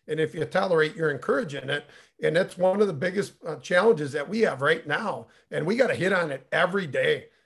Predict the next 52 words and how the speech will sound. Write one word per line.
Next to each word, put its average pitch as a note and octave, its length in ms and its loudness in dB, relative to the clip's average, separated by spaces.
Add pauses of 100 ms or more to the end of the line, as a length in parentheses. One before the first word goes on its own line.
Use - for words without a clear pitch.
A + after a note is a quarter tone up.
(140)
And C#3 140 -6
I D#3+ 80 0
know E3+ 100 0
we E3 80 0
got E3 140 4
a E3+ 100 2
lot F3+ 100 4
of F3+ 80 2
coach F#3+ 300 -4
listeners F3 500 -6
out C#3+ 240 -6
there, C#3+ 220 -2
but C3+ 220 -4 (260)
you - 100 -4
just D3+ 280 2
can't G3 280 2
say G3 200 0
it F#3 100 2
once E3+ 560 0 (300)
and D3 180 -2
just D#3 240 -4
expect F3+ 520 -2
that, - 440 -6
you C#3+ 80 -2
know, D#3 140 2
you're D#3 220 0
gonna E3+ 140 2
solve F3 360 0
the C#3+ 60 2
problem. F3 440 -2
It's F3 200 -8
a F3 80 2
daily F3 580 -2
thing C#3 480 0 (440)
that C#3+ 160 -6
we F3 140 -2
are D3+ 120 4
trying E3 520 -2
to, D3 340 -4 (220)
as D3 140 -4
part E3 260 6
of D#3+ 80 6
our E3 160 6
standards, E3 640 -2
part E3+ 220 -4
of D#3+ 80 2
our E3 140 6
culture E3 580 2
in C3 60 -6
our A3 180 0
weight C3+ 300 -4
room, C#3+ 220 -8